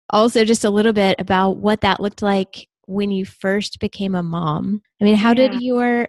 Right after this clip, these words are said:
Speaker 1: your life, your mission, your ministry, it seems like you guys were part of a church plant. You'd already been at Passion Conference and played for
Speaker 2: Mm.
Speaker 1: thousands and thousands of college students.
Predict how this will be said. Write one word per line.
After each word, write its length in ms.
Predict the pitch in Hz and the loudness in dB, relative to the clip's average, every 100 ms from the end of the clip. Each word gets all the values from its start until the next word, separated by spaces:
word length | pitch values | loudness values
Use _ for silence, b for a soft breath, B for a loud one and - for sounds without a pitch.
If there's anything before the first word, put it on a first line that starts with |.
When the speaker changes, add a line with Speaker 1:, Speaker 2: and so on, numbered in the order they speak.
| - | -2
Speaker 1:
your 180 | 202 | -2
life, 440 | 196 233 262 254 - | 0 -2 0 0 0
your 100 | 208 | 0
mission, 360 | 208 220 240 | 0 2 0
your 140 | 226 190 | 0 -2
ministry, 760 | 196 202 214 220 - 220 214 208 | -2 -2 0 -2 -2 -2 0 0
it 180 | 208 214 | -4 -6
seems 300 | - 226 220 | -4 -2 0
like 160 | 208 - | 0 0
you 80 | 247 | 0
guys 220 | 240 226 | 2 2
were 80 | 202 | 0
part 180 | 233 | 2
of 80 | 208 | 2
a 80 | 185 | 0
church 340 | - 220 - - | 0 -2 -2 -4
plant. 440 | 214 208 202 196 | -2 -2 -2 -4
You'd 300 | 196 180 180 - - | -6 -4 -4 -8 -4
already 640 | 208 214 214 208 202 202 - _ _ - | -2 0 0 2 2 0 -4 _ _ -4
been 180 | 196 190 | -2 -2
at 200 | 160 - | -4 -6
Passion 440 | - 165 - 196 | -6 -6 -6 -6
Conference 680 | 214 180 180 180 175 175 - | -4 -4 -4 -6 -6 -8 -10
and 240 | 180 170 | -10 -10
played 460 | - 190 185 180 180 | -12 -8 -6 -6 -8
for 260 | - 180 175 | -14 -10 -6
Speaker 2:
Mm. 200 | 170 165 B B B _ | -6 -6 B B B _
Speaker 1:
thousands 440 | - 233 240 233 208 | -4 0 2 2 0
and 120 | 208 | 0
thousands 560 | 190 190 190 196 190 190 - | 0 -2 -2 -6 -6 -8 -10
of 360 | 170 185 190 - | -8 -8 -12 -16
college 420 | - 190 214 208 | -8 -4 -4 -6
students. 560 | - 214 214 208 208 | -6 -4 -2 -4 -6